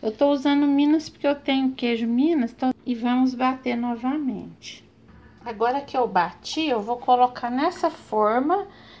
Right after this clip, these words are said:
que eu já untei com margarina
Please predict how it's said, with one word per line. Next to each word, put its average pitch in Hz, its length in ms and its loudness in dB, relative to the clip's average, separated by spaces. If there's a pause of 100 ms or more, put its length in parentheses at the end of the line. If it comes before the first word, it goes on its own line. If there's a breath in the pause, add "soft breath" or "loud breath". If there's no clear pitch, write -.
(100)
que 269 100 0
eu 254 140 6
já 233 200 4
untei 254 560 -2
com 220 200 -10
margarina 214 1120 0